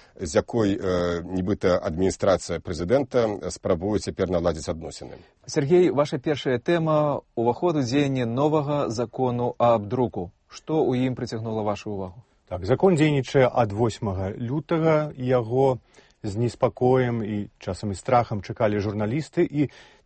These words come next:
Speaker 3: тэмы, якія іх асабліва непакоілі, былі наступныя. Па-першае, планавалася абавязковая перарэгістрацыя ўсіх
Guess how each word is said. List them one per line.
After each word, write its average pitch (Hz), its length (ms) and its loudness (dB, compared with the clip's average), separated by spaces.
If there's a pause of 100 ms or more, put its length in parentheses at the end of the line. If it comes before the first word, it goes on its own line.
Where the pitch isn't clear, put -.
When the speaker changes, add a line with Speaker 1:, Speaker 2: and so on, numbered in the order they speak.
(140)
Speaker 3:
тэмы, 160 320 4
якія 135 360 2 (120)
іх - 160 -6
асабліва 131 480 2
непакоілі, 127 640 0
былі 131 240 0
наступныя. 95 640 -4 (280)
Па-першае, 156 720 2 (200)
планавалася 131 560 0
абавязковая 131 520 0
перарэгістрацыя 127 1040 -2
ўсіх 120 480 -4